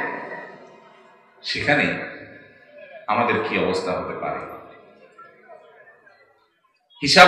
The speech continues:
গ্রহণ সহজ কিভাবে হবে? হিসাবে ইয়াসির কাকে হবে?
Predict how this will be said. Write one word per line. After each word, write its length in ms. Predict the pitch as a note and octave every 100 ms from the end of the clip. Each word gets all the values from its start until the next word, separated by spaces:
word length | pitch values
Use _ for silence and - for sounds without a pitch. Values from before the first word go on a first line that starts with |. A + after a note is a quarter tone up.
| -
গ্রহণ 300 | D3+ D#3 C3+
সহজ 440 | - A2 - -
কিভাবে 280 | B2+ G2+ F#2
হবে? 200 | F2+ F2+
হিসাবে 320 | - - D#3
ইয়াসির 360 | D3+ D#3 - D#3
কাকে 220 | C#3+ C#3
হবে? 400 | B2+ D3 -